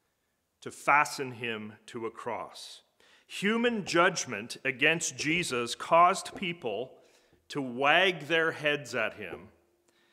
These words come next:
and to deride him further as they passed by him hanging on the cross. Humanity judged Jesus.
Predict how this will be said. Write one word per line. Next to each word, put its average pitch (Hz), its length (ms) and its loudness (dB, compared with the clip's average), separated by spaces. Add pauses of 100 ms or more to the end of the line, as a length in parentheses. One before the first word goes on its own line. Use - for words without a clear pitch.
(140)
and 120 180 -8
to 139 80 -6
deride 131 580 4
him 135 460 -4 (220)
further 165 800 2
as 117 200 -6
they 117 140 -6
passed 127 420 -6
by 127 240 0
him 95 240 -12 (460)
hanging 123 360 -4
on 110 140 -8
the 104 60 -14
cross. - 600 -10 (3000)
Humanity 185 960 2 (500)
judged 175 640 2 (120)
Jesus. 117 800 -10